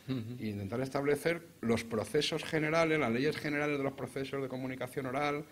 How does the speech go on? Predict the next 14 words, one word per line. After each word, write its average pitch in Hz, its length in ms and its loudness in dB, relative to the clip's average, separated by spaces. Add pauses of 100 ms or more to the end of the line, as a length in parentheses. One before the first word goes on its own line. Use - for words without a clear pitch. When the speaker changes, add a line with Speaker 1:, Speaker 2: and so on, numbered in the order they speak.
(260)
Speaker 2:
y 104 60 -10
entender 107 300 -4
cómo 127 160 0
han 127 80 2
evolucionado 123 680 2
y 135 60 4
en 117 60 0
qué - 60 -8
contexto 113 380 0
se 113 160 -2
producen 135 540 0
y - 20 -2
cómo 117 240 0
Speaker 1:
Exactamente. 113 140 -6